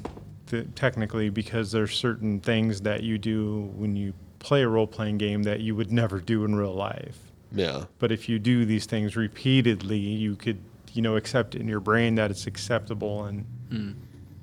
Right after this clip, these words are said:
Speaker 2: So not differentiating between the game and real life kind of
Speaker 1: Right,
Speaker 2: situation.
Speaker 1: yeah.
Speaker 3: Oh, yeah.
Speaker 1: Yeah.
Speaker 3: Certainly.
Speaker 1: Because one of the things that's encouraged when you, not all role-playing games, mind you, but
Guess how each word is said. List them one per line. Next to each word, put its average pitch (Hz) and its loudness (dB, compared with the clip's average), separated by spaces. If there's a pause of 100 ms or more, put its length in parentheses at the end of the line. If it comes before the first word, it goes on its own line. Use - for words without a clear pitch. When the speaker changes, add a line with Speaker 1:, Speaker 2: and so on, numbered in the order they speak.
(440)
Speaker 2:
So 139 4
not 107 4
differentiating 87 -2
between 76 -6
the 71 -8
game - -6
and - -8
real 65 -6
life 131 -6
kind 131 4
of 143 8
Speaker 1:
Right, 113 8
Speaker 2:
situation. 107 -2
Speaker 1:
yeah. 120 -2
Speaker 3:
Oh, 117 6
yeah. 101 -6
Speaker 1:
Yeah. - -4 (240)
Speaker 3:
Certainly. 107 0 (560)
Speaker 1:
Because 120 2
one 123 6
of 113 6
the 98 -2
things 107 0
that's 107 -2
encouraged 110 -2 (1400)
when 127 6
you, 127 -2
not 131 10
all 110 8
role-playing 107 4
games, 107 2
mind 131 -2
you, 156 -2
but 135 2